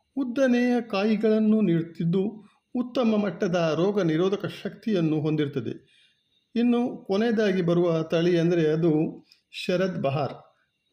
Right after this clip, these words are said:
ಆ, ಇದು ನೀರಾವರಿ ಒದಗಿಸಿ ಬೆ-, ಬೆಳೆಸುವುದಾದ್ರೆ ಇದು ಉತ್ತಮವಾಗಿ ಬೆಳೆದುಕೊಳ್ತದೆ. ಹೆಚ್ಚು ರುಚಿಕರವಾದ ಮತ್ತು ಹೆಚ್ಚಿನ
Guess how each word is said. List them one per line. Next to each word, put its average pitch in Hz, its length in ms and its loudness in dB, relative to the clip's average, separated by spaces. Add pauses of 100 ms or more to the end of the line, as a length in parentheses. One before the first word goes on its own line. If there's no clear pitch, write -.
(460)
ಆ, 202 340 0 (100)
ಇದು 240 280 2 (840)
ನೀರಾವರಿ 226 880 2
ಒದಗಿಸಿ 190 600 0
ಬೆ-, 160 840 2
ಬೆಳೆಸುವುದಾದ್ರೆ 180 800 0 (340)
ಇದು 196 280 0
ಉತ್ತಮವಾಗಿ 185 720 0
ಬೆಳೆದುಕೊಳ್ತದೆ. 170 640 -2 (560)
ಹೆಚ್ಚು 233 320 -2
ರುಚಿಕರವಾದ 180 840 0
ಮತ್ತು 185 320 -4
ಹೆಚ್ಚಿನ 220 480 -2